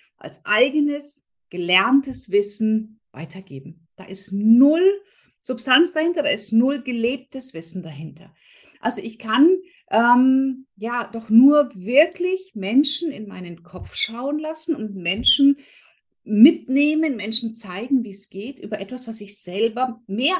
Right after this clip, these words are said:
als einmal gemacht habe, was ich selber immer und immer wieder praktiziere und dann sagen kann, „Okay, pass auf, da bin ich gegen eine Wand gelaufen, das hat funktioniert, das war ein Umweg“ und, und, und. Also das, so ist aber nur mein Anspruch, ne? Also das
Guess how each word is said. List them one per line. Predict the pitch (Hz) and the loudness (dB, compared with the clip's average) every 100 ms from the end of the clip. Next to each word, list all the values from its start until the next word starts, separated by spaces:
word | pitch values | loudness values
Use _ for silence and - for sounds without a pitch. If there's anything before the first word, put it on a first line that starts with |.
| - | -4
als | 196 196 - | -6 -6 -14
einmal | 214 226 277 269 202 165 - | -8 -4 0 0 -2 -10 -12
gemacht | 185 202 254 262 - | -10 -10 -12 -16 -20
habe, | 185 - - _ _ _ _ _ _ _ _ | -20 -18 -20 _ _ _ _ _ _ _ _
was | 190 196 | -6 -4
ich | 226 - | -2 2
selber | 214 247 262 262 - - - _ _ _ | 4 4 2 0 -2 -20 -20 _ _ _
immer | 302 339 | 6 8
und | 277 233 | 6 4
immer | 277 269 | 2 2
wieder | 226 220 196 - _ _ _ | -2 -6 -8 -14 _ _ _
praktiziere | - 226 - 190 - - 233 262 285 269 | -16 -16 -16 -20 -16 -12 -6 -4 -4 -4
und | 196 196 | -6 -4
dann | 214 247 | -2 0
sagen | 240 220 | 0 -2
kann, | 196 | -4
„Okay, | 190 233 | -6 -10
pass | 226 226 | -8 -4
auf, | 196 190 _ | -4 -4 _
da | 208 240 247 226 | 2 4 4 4
bin | 190 | 2
ich | 196 | 2
gegen | 165 165 180 | -4 -10 -2
eine | 262 | 0
Wand | 359 320 | 0 -2
gelaufen, | 254 240 240 233 220 | -4 -4 -6 -12 -10
das | 214 - | -10 -10
hat | - - | -12 -12
funktioniert, | 208 220 285 294 349 339 320 | -12 -8 0 2 4 2 0
das | 233 - | -6 -8
war | 196 | -6
ein | 208 220 | -8 -6
Umweg“ | - 302 262 226 247 240 _ _ _ _ - | 0 2 2 2 -2 -4 _ _ _ _ -8
und, | 233 233 | -6 -4
und, | 214 | -8
und. | - 165 - 185 | -14 -20 -20 -20
Also | 196 | -16
das, | 196 202 - | -12 -12 -12
so | - 202 | -12 -10
ist | - 208 | -8 0
aber | 202 196 | 2 4
nur | 220 226 | 6 6
mein | 208 208 | 4 2
Anspruch, | 127 - _ _ | -6 -18 _ _
ne? | 156 226 | -4 -2
Also | 170 185 | -2 -6
das | 170 - | -10 -10